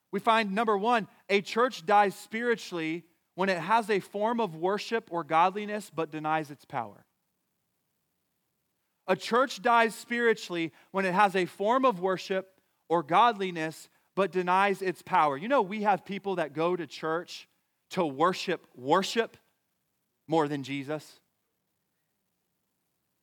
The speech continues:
We have people who go to church who,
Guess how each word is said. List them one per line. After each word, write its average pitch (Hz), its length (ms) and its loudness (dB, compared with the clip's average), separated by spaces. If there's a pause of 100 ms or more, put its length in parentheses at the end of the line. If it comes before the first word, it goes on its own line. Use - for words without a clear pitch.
(1080)
We 247 120 4
have 202 140 2
people 240 300 2
who 233 120 0
go 240 220 6
to 214 80 2
church 247 500 0 (240)
who, 220 320 2